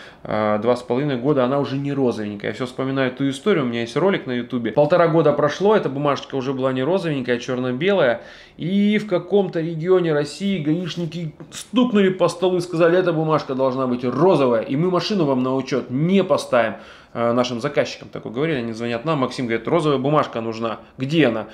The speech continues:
Я говорю: «Она уже у вас черно-белая». Вообще эти все бумажки, они, э, в электронном виде. И вот, э, буквально несколько дней назад нам звонили заказчики, ой, не помню какой автомобиль, вот, э, я серьезно опять до смешного.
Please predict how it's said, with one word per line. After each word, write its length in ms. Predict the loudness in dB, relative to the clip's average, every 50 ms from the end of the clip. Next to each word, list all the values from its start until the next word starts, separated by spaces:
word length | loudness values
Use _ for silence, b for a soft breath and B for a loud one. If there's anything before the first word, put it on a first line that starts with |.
| B B B
Я 140 | 0 2 2
говорю: 200 | 2 4 2 2
«Она 200 | 2 2 2 0
уже 200 | 0 0 -2 -2
у 80 | -2 0
вас 140 | 0 0 -2
черно-белая». 720 | -2 -6 -6 -4 -6 -6 -6 -4 -4 -4 -4 -4 -6 -6 B B B B
Вообще 280 | -4 -2 0 0 0
эти 140 | 0 0 -4
все 180 | -4 -2 -2 -2
бумажки, 520 | 0 0 0 0 0 -2 -4 -10 -10 B B B B B
они, 380 | -2 -2 -2 0 0 0 -2 -2
э, 340 | -2 -2 -2 0 0 0 0
в 160 | -2 -2 -2 -2
электронном 720 | -2 -2 -6 -6 -4 -2 -2 -2 -2 -2 -2 -2 -2 -2
виде. 440 | -2 -2 -2 -4 -2 -4 -6 -8 -8 B B B B B B B
И 120 | 0 2
вот, 280 | 4 4 2 2 2 2
э, 400 | 4 6 6 8 8 6 6 4
буквально 640 | 2 0 -4 -2 0 2 2 2 2 0 0 -2 -2 B B B B B -6
несколько 380 | -6 -6 -6 -6 -4 -4 -4
дней 180 | -2 0 0 0
назад 400 | 0 0 2 4 4 2 2 0
нам 160 | -4 -4 -4
звонили 380 | -4 -4 -4 -2 -2 -2 -2 -4
заказчики, 760 | -2 -4 -2 0 2 2 2 2 -2 -8 -6 -6 -8 -8 B B B B B
ой, 140 | -6 -4 -4
не 80 | -4 -2
помню 240 | -2 0 0 -2
какой 240 | -4 -4 -2 -2 -2
автомобиль, 540 | -2 -2 -2 -2 -2 -2 0 0 0 2 2
вот, 260 | 0 0 -2 -4 -4
э, 180 | -2 0 0 0
я 140 | 2 0 0
серьезно 400 | -2 -2 0 0 0 2 0 -2
опять 220 | 0 0 0 0
до 80 | 0 -2
смешного. 600 | -2 0 -4 -4 -2 0 2 2 2 2 0 B